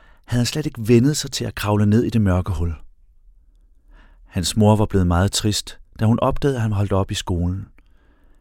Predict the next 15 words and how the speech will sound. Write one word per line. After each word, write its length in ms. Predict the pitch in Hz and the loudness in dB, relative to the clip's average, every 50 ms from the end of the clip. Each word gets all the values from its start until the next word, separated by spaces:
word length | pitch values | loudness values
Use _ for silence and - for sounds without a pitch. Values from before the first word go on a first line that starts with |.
| _ - _ _ - - - - | _ -20 _ _ -20 -20 -10 0
Men 140 | - 120 117 | 2 2 4
da 80 | 135 127 | 6 4
han 180 | 120 127 127 | 4 4 2
gav 220 | 127 - 160 170 156 | 2 0 0 0 0
hende 160 | 147 156 143 | -4 -4 -4
sin 160 | - 135 120 | -4 -6 -4
første 360 | - - 117 113 110 - 131 | -2 0 0 0 0 -2 -4
løn 220 | 113 104 107 - - | 0 0 0 -2 -2
for 140 | - - 107 | -4 -2 0
minen, 520 | 98 95 95 98 98 101 104 110 113 101 - _ _ _ _ _ - - - - | 0 2 2 2 2 2 0 -2 -4 -8 -14 _ _ _ _ _ -20 -20 -18 -6
gjorde 180 | - 135 120 104 | 0 2 2 4
hun 100 | 101 92 | 4 2
ikke 180 | 90 87 - 92 | 2 0 0 -2
mere 200 | 85 85 85 80 | 0 0 -2 -2
vrøvl. 360 | - 82 82 - - - | -4 -6 -8 -8 -10 -16